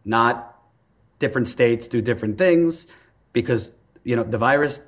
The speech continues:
you know, if you don't lock down travel between states, if you don't lock down everything and have one federal policy for at least thirty days,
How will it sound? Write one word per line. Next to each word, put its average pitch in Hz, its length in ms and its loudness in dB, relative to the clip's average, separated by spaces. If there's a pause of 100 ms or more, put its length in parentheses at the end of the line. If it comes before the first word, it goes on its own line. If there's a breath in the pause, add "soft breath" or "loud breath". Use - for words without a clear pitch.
(320)
you 127 100 -2
know, 107 180 -2
if 113 140 -4
you 143 80 0
don't 151 220 2
lock 123 240 -2
down 123 260 -2
travel 123 480 0
between 147 400 0
states, 190 460 -6
if 98 180 -8
you 117 80 0
don't 123 320 2 (300 loud breath)
lock 120 260 -2
down 113 180 0
everything 135 440 -4
and 110 100 -4
have 95 160 -4
one 110 360 0
federal 110 340 -2
policy 123 520 -4
for 92 420 -6 (120)
at 104 160 -10
least - 640 -2 (320)
thirty 110 240 0
days, 117 460 -4